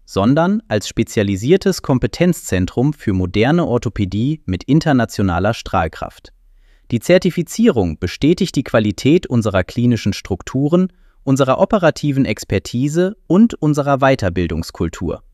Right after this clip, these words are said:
sagt Dirk Burghaus, Vorstandsvorsitzender der Sportklinik Hellersen. Die Zertifizierung lenkt die weltweite Aufmerksamkeit auf eine kleine ländliche Region wie Lüdenscheid.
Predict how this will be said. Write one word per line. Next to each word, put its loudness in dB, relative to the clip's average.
sagt -4
Dirk 0
Burghaus, -2
Vorstandsvorsitzender 0
der -4
Sportklinik -2
Hellersen. -4
Die 0
Zertifizierung 0
lenkt 0
die -2
weltweite 2
Aufmerksamkeit -2
auf -8
eine -2
kleine 0
ländliche 0
Region 0
wie 0
Lüdenscheid. -4